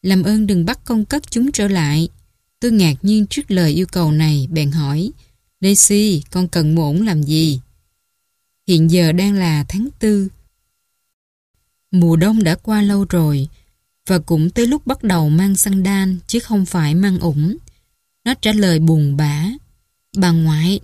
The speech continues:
đây là ủng đi săn mà." Cố giấu nụ cười, tôi hỏi nó tiếp,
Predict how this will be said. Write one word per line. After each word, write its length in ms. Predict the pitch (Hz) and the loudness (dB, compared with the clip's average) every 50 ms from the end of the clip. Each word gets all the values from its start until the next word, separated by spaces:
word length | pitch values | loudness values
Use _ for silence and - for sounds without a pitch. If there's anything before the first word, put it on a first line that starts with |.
| - | -6
đây 160 | 175 190 208 208 | -4 -2 0 0
là 220 | 196 202 185 170 | 0 0 0 0
ủng 300 | 127 156 156 180 220 247 | 0 0 0 0 0 0
đi 140 | 233 208 196 | 0 0 0
săn 420 | - - - 208 208 214 220 208 | 0 0 0 -2 -2 0 0 0
mà." 340 | 196 170 156 160 165 165 170 170 - _ _ _ _ _ _ _ _ _ _ _ _ | 0 2 2 0 0 -2 -4 -6 -12 _ _ _ _ _ _ _ _ _ _ _ _
Cố 160 | - 226 247 | -2 0 0
giấu 240 | 254 208 233 226 269 | 0 0 0 0 0
nụ 260 | 285 254 160 151 131 - | -2 -2 -2 -2 -4 -4
cười, 400 | - 175 170 160 151 147 143 135 - | -2 0 0 2 0 0 -2 -4 -4
tôi 100 | - 208 | -6 -4
hỏi 300 | 202 196 185 156 147 147 | -2 -2 -2 0 0 0
nó 160 | 160 196 214 | 0 -2 -2
tiếp, 280 | 220 - - 247 269 285 | -6 -6 -6 -6 -6 -6